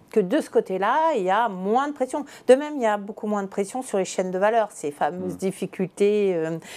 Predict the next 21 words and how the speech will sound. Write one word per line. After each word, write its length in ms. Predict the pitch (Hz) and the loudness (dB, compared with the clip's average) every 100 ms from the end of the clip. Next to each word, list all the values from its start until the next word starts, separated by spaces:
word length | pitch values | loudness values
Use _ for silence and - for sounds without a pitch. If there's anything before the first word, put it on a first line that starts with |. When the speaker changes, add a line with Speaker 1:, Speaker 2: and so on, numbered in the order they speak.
| - - | -6 2
Speaker 1:
euh, 340 | 185 185 180 | 4 4 2
Speaker 2:
Donc 240 | 180 170 165 | 2 2 4
c'est 60 | |
de 40 | 196 | 2
Speaker 1:
liées 140 | 202 | 4
à 40 | 175 | 4
Speaker 2:
bon 60 | |
Speaker 1:
la 40 | 113 | 2
Speaker 2:
augure 180 | 120 165 | 2 0
Speaker 1:
pandémie, 220 | 190 190 | 0 -2
Speaker 2:
pour 100 | - | -2
ce 60 | |
Speaker 1:
et 20 | - | -6
cetera. 180 | 147 | -4
Speaker 2:
pic 140 | - 110 | -4 -4
d'inflation 480 | 98 - 98 92 185 | -4 -2 -4 -2 2
Speaker 1:
Alors, 140 | 214 | 2
Speaker 2:
qu'on 160 | 151 104 | 2 -4
attend 240 | 98 117 | -4 -4
tous, 300 | 117 156 | -6 -14
hein. 80 | - | -16